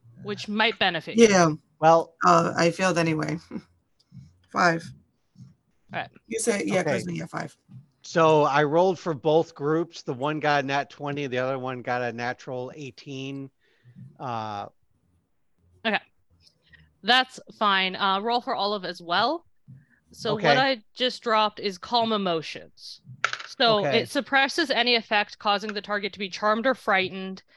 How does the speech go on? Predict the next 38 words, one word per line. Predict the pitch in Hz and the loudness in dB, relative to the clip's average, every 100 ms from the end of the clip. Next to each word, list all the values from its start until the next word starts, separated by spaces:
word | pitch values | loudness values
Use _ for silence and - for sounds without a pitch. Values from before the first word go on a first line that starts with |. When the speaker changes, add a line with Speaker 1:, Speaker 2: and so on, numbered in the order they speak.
| _ - - - | _ -20 -8 0
Speaker 1:
as | 208 190 | 2 0
well | 202 214 208 208 | 0 4 4 4
as | 196 190 | 2 0
it | 196 170 | -2 -4
basically, | 202 190 185 202 185 190 180 170 165 | -2 -2 -2 -8 -4 -2 0 -2 -2
um, | 180 175 165 156 156 156 139 127 _ _ _ - - - _ _ | 0 0 0 -4 -12 -18 -20 -20 _ _ _ -20 -20 -20 _ _
reduces | 202 208 190 202 196 202 | 0 0 4 2 2 -2
hostile | - 185 170 196 180 165 | -2 -2 -2 0 0 0
intent. | 156 - - 214 - - _ - - _ - _ - - - _ - | -6 -6 -4 -6 -6 -20 _ -20 -20 _ -20 _ -20 -20 -20 _ -14
Speaker 3:
Okay. | 147 127 | -12 -2
Speaker 1:
Uh, | 202 196 - | 2 2 2
you | 202 226 247 | -4 -2 -2
can | 254 | 0
make | 247 240 | 0 2
them | 254 226 | 0 0
indifferent | 202 220 - 220 208 | 0 -2 0 -2 -2
about | 190 185 180 170 _ | -2 0 0 -2 _
creatures | - 202 180 196 185 185 | -8 -8 -4 -4 -4 -4
of | 185 165 | -6 -6
your | 175 | -6
choice | 165 175 160 - | -4 -2 -2 -4
and | 160 135 | -12 -12
h-, | - - 175 | -16 -16 -8
to | - | -2
be | 185 | 0
hostile | 170 170 156 156 | 2 0 0 -8
to | 175 | -6
them. | 156 151 | -6 -4
So | |
I | 185 | -4
was | 180 | -4
trying | - 269 | 2 2
to | 247 | 4
make | 208 | 0
them | 196 | 0
indifferent | 170 160 - 156 | -4 -4 -8 -14
to | - | -6
Olive. | 160 165 202 208 | 0 2 2 0